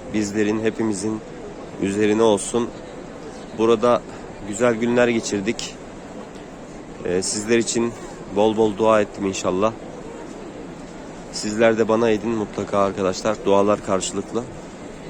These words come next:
Rabbim dualarımızı kabul buyursun. Birazdan tavaf yapacağım. Tavafa geçmeden önce, e, bu güneş tutulmasına dair bazı kardeşlerimiz soru sormuşlar Instagram'dan. Onlar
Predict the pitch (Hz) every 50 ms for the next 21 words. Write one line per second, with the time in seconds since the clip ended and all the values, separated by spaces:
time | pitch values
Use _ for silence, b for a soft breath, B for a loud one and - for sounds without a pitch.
0 | - - - - - 98 95 95 98 120 120 117 107 101 107 104 104 107 104 104
1 | 107 101 110 113 - 120 107 110 123 123 110 107 104 95 90 - - 131 135 -
2 | - - - - - - - - - - - - - - - - - - - -
3 | - 113 117 113 110 107 120 120 120 - - 117 110 113 120 123 120 - - 104
4 | 95 - - 95 110 120 123 123 - - - - - - - - - - - -
5 | - - - - - 104 101 104 107 107 107 - 127 123 120 - - - - -
6 | - - - - - - 92 90 - 117 120 117 - - 117 107 101 104 101 98
7 | 98 101 101 - 117 123 117 - - - - B B B B B B B B B
8 | - - - - - 95 90 - - - - - - 117 123 98 90 101 113 113
9 | 117 117 113 - - - - 120 117 113 110 107 - - 117 113 110 117 113 107
10 | 104 107 117 - - - - - 98 98 101 95 95 - - 101 95 98 101 98
11 | - - 98 101 107 104 - - 104 98 98 - - 101 92 87 87 - - 90
12 | 87 90 92 90 - 98 90 80 92 87 87 87 104 113 127 127 B B B B
13 | B - - - - - - - 101 104 110 107 104 104 107 107 107